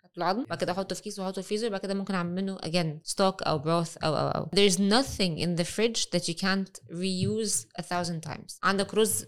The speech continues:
مع إن technically هو برضه مش أصح حاجة إنك أنت تسخن رز بايت يعني، بس عندك رز مثلًا بايت أعمله fried rice، عندك مش عارف، في مليون حاجة ممكن تتعمل، بس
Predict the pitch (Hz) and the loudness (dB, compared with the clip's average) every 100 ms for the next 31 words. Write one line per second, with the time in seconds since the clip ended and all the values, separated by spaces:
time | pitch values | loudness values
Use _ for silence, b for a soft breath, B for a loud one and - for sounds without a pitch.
0 | - 175 160 202 190 - - 196 190 175 | -6 -2 0 2 0 -2 -6 -4 -2 -4
1 | - 170 151 165 170 165 - - - 147 | -4 -2 0 2 2 0 -4 -10 -10 -6
2 | 165 160 151 175 185 190 B B B _ | -6 -6 -4 -4 -4 -8 B B B _
3 | 165 165 165 160 165 - 160 165 160 151 | -10 -4 -2 0 -2 0 2 2 0 -2
4 | 135 - 170 160 156 151 175 220 b b | -4 -4 0 0 -2 -4 -4 -6 b b
5 | _ 202 320 - 247 269 285 277 285 262 | _ 8 8 10 8 8 4 4 4 4
6 | 254 262 220 240 247 240 269 269 269 269 | 2 2 4 4 4 2 2 -2 0 -2
7 | 262 254 240 - - - 190 220 220 226 | 0 -2 -2 -4 -8 -4 0 2 2 0
8 | 214 208 - - - - 247 269 240 202 | 0 0 -2 -6 -14 -10 -4 0 0 0
9 | 247 262 - 233 202 208 208 208 165 165 | 0 -2 -2 -2 -2 -2 -4 -4 -2 -2
10 | 165 185 | -2 -4